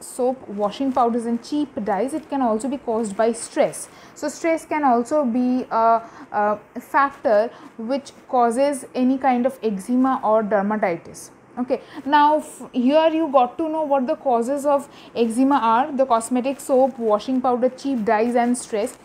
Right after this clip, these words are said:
Now what are the symptoms? Here symptoms are not specifically written in points. Here this, uh, symptom will be itching of skin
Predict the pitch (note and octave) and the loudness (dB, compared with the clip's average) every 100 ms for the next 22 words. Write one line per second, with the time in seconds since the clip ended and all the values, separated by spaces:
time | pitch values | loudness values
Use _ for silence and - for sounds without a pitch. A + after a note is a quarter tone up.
0 | - - C#4+ C4 D4+ C4+ C4+ C#4+ F4+ D#4 | -20 -20 -2 2 4 4 2 2 0 0
1 | C#4 C#4 C4 G#3 B3 C4 G#4+ C4+ - - | 0 2 0 0 0 2 2 0 -14 -10
2 | - D4 D4 D#4+ D#4+ D4+ C4+ C4+ C#4 C4 | -4 -2 0 -2 -2 -2 2 2 2 -2
3 | A#3+ - - - B3 - D#4 D#4 D#4 D#4 | -12 -12 -10 -6 -4 -4 -8 0 0 2
4 | D#4 D#4 - C#4+ A3 G#3+ B3 B3+ D4+ D4 | -2 -4 -14 -10 -6 -2 0 0 0 0
5 | C#4+ C4 B3+ G3 A3+ D4 B3+ A#3+ C#4 B3 | 0 0 0 0 -2 -2 0 2 2 0
6 | B3+ - - A3 G#3+ A3 - - C4+ C4 | -4 -4 0 2 2 0 -6 -4 -2 -2
7 | D4+ C#4 C4 A#3+ B3 G4+ - - - - | -2 0 0 0 -2 -4 -12 -20 -20 -20
8 | _ - _ - - - - - D4 C#4 | _ -20 _ -20 -20 -20 -20 -2 -2 0
9 | F4 E4 C#4+ - - C4 D4 | 0 2 0 -2 -2 -2 -2